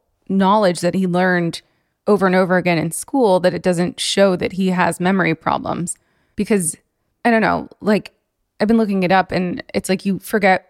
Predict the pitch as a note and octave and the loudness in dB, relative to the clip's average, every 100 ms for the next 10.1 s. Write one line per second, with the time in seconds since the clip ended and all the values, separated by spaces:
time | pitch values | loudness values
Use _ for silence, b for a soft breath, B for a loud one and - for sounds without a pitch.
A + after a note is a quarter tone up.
0 | _ - F#3+ G3 G#3+ A#3 F#3+ - E3 - | _ -4 -2 0 2 2 2 0 -6 -4
1 | F#3+ F#3+ F#3+ - A3+ F3 F3 - B B | -2 -2 -4 -2 0 0 -2 -6 B B
2 | B A3+ A3+ D4+ C4 B3+ G3+ F#3 G3+ F3 | B 2 4 4 2 2 2 2 0 0
3 | F#3 F3+ F3+ E3 E3 D#3 A3 B3+ - - | 2 2 0 -2 -2 0 2 2 0 -2
4 | - F3 _ _ _ _ G#3+ A3 G#3+ - | -4 -8 _ _ _ _ 0 2 0 -4
5 | - _ _ _ - G#3 F#3 A#3 A#3+ F3+ | -14 _ _ _ 0 2 4 4 2 -2
6 | G3 E3+ F3+ F3+ - D3 - B3 C#4 A#3 | -2 0 2 0 -2 -4 -2 0 2 2
7 | F3+ F3 F3+ D3+ D#3+ G#3+ G#3 G3 F#3+ F3 | 0 -2 -2 -2 -2 0 2 2 0 0
8 | E3+ F#3 F3 F#3 F3 E3+ - F#3 B3 F#3+ | 0 0 0 -2 -4 -4 -4 0 2 2
9 | F3 F3+ - F#3+ F3 F#3+ G3+ F3 F3+ F3+ | 2 0 0 0 0 0 0 0 -2 -4